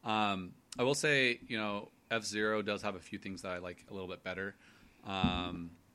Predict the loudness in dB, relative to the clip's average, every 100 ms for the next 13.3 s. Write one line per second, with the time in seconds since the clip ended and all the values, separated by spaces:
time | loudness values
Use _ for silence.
0 | -18 -18 _ -4 -2 2 2 0 -4 -6
1 | 0 0 0 0 -2 -2 -8 -2 0 2
2 | 0 -2 0 -2 -2 -4 -6 -10 -10 -4
3 | -4 -4 -6 -4 -4 -6 -12 -20 -20 _
4 | -6 -6 -6 -4 -4 -2 -4 -4 -8 -6
5 | -6 -4 -2 -2 -2 -4 -4 -4 -4 -4
6 | -4 -6 -10 -10 -8 -4 -4 -4 -8 -10
7 | -10 -10 -8 -8 -4 -4 -6 -12 -20 -20
8 | -20 _ 2 2 2 -2 2 2 2 0
9 | 2 2 2 -4 -2 0 2 0 -2 0
10 | 0 0 -2 -2 -6 -6 0 0 0 -2
11 | -2 -4 -4 -8 -16 -20 _ -10 -8 -8
12 | -8 -8 -4 -2 2 2 2 0 -4 0
13 | 0 -2 -8